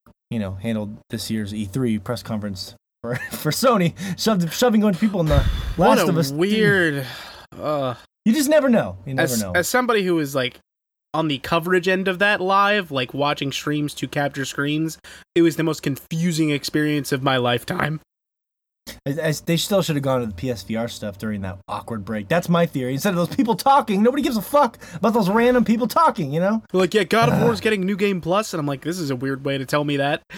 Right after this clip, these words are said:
Speaker 1: Yeah.
Speaker 2: <laughs>
Speaker 1: I don't know. Anyways, but the point is, um, it's forty-five percent smaller.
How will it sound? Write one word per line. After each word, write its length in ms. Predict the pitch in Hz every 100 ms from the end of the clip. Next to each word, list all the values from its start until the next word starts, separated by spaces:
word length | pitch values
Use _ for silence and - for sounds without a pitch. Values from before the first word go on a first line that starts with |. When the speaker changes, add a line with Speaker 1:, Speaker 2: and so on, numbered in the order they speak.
| - -
Speaker 1:
Yeah. 380 | 247 180 101 101 - _ _ _
Speaker 2:
<laughs> 360 | _ _ _ 135
Speaker 1:
I 80 |
don't 140 | 127 113
know. 180 | 107 104
Anyways, 380 | 254 240 156 - -
but 120 | 202
the 60 | 196
point 300 | 262 330 294
is, 320 | 233 190 -
um, 460 | 175 175 170 165 185 -
it's 140 | 143
forty-five 340 | - 160 170 180
percent 240 | 180 220
smaller. 400 | - 160 151